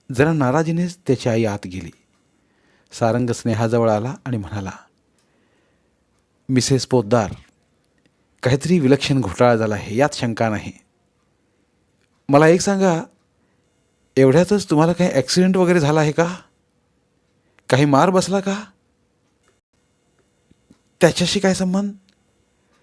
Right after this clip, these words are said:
"माफ करा, पण मी असं ऐकलं आहे की एखाद्या अपघातात काही जखम झाली किंवा जोराचा धक्का बसला तर माणसाची स्मृती नाहीशी होते.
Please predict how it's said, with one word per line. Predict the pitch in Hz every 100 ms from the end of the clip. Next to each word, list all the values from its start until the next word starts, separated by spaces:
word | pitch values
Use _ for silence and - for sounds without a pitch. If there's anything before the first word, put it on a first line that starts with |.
| _ _ _ _ _ 117
"माफ | 135 131 131 127
करा, | 143 135
पण | 165 180 175 175 -
मी | 135 151
असं | 151 151
ऐकलं | 135 117 143
आहे | 151 135 165
की | 175
एखाद्या | 135 143 139 123
अपघातात | 113 135 143 170 -
काही | 131
जखम | 120 117 151 156
झाली | 123 135 156
किंवा | 147 131
जोराचा | 120 127 139 151
धक्का | 113 - 135
बसला | 135 127 139
तर | 151
माणसाची | 135 113 117 147 143 135
स्मृती | - 117 -
नाहीशी | 117 104 107 - 107
होते. | 87 - -